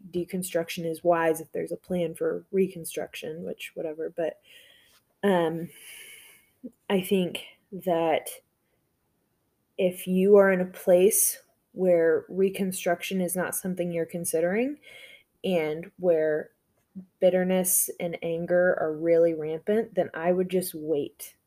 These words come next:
Not say, like, don't watch it ever, but I, I would wait until you can get to a place of wholeness and healing, and then,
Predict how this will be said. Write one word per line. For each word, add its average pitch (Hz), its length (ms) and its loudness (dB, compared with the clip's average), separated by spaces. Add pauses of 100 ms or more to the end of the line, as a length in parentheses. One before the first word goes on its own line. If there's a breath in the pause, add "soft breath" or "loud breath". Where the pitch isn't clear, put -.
(160)
Not 180 260 -8
say, 202 300 -2
like, 180 340 -6 (920)
don't 160 220 -6
watch 156 260 -12
it 156 60 -10
ever, 156 260 -4
but 170 180 -6
I, 147 120 -10 (140)
I 180 100 0
would 175 200 -2
wait 170 300 4
until 175 220 -4
you 160 140 -4
can 170 140 -8
get 156 200 0
to 170 100 -6
a 156 40 -6
place 160 320 -4
of 151 120 -10 (260)
wholeness 165 520 -2
and 156 200 -10
healing, 180 480 -2 (1160 loud breath)
and 160 160 -4
then, 160 320 -2